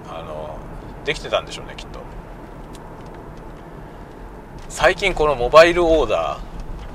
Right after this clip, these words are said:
ー、いろいろね、アプリでモバイルオーダーに対応してるお店増えましたけど、これは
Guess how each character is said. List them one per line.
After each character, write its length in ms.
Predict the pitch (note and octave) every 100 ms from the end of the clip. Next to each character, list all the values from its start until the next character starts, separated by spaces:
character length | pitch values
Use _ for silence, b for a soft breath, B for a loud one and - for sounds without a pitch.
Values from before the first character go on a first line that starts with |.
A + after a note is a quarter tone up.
| - - - - -
ー、 40 |
い 40 | B2+
ろ 120 | D3+
い 40 |
ろ 60 | C#3
ね、 80 | D3
ア 140 | C3
プ 120 | C3
リ 100 | B2+
で 320 | B2+ B2 A#2+ A2
モ 100 | A#2
バ 120 | B2
イ 40 | B2+
ル 100 | B2+
オ 40 |
ー 40 | A2
ダ 140 | F2+
ー 40 |
に 60 | F2
対 200 | G#2 G2+
応 60 | G2
し 80 |
て 80 | -
る 60 | G2
お 40 |
店 220 | G2 G#2
増 120 | F2+ G2+
え 40 |
ま 140 | A2
し 60 | G#2
た 100 | E2
け 60 | D#2
ど、 280 | E2 D2 - - B B B B - -
こ 140 | - B2+
れ 560 | E3 F3 F3 E3+ B2 - - - - - - D#3
は 380 | D#3 D#3 D#3